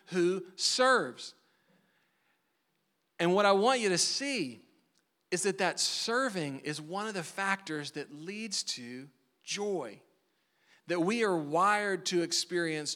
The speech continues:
joy when we serve. There was one study done where they studied the impact of volunteering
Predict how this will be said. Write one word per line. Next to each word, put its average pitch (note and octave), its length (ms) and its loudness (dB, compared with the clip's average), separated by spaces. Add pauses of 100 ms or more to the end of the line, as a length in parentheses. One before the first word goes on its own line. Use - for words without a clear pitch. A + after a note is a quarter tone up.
joy C#3+ 720 0 (160)
when C#3 220 -8
we C3 340 -8 (300)
serve. G3 600 0 (920)
There E3+ 140 8
was E3+ 200 8
one F3+ 320 4
study A3 380 4
done E3 400 4
where E3 100 4
they D3+ 140 2
studied F#3 460 2
the D#3 140 -2
impact E3+ 460 -2
of C#3 120 -2
volunteering D#3 1200 -4